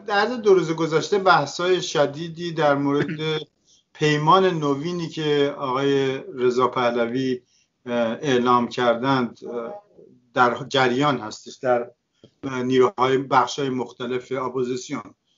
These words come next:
بخشی از گروه‌ها به اون پیمان، پیمان نوین من جمله حزب مشروطه ایران و لیبرال دموکرات‌ها در اون طیف به این پیوستن، ولی نیروهای جمهوری خواه و ملی و گروه‌های دیگه نظرات گوناگونی دارن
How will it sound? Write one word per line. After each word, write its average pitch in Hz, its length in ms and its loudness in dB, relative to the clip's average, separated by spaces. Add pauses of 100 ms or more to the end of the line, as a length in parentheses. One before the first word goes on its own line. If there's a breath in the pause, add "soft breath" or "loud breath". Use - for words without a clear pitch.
(260)
بخشی 139 340 0
از 127 280 0
گروه‌ها 143 460 0
به 147 120 -6
اون 147 160 -4
پیمان، 139 460 -2
پیمان 131 420 0
نوین 131 260 0
من 139 160 2
جمله 127 240 -2
حزب 117 140 -4
مشروطه 127 460 -6
ایران 151 400 0
و 151 60 -6
لیبرال 123 400 -6
دموکرات‌ها 147 580 -4 (280 loud breath)
در 156 180 2
اون 196 420 -4 (420)
طیف 165 420 -4
به 151 80 -10
این 151 280 -8
پیوستن، 135 640 -4 (380 loud breath)
ولی 233 360 -4 (160)
نیروهای 151 520 -2
جمهوری 160 340 -4
خواه 214 520 2
و 147 320 0 (180)
ملی 143 540 -4
و 151 240 -2
گروه‌های 131 380 -4
دیگه 135 260 -6
نظرات 135 440 0
گوناگونی 139 500 -4
دارن 165 340 -2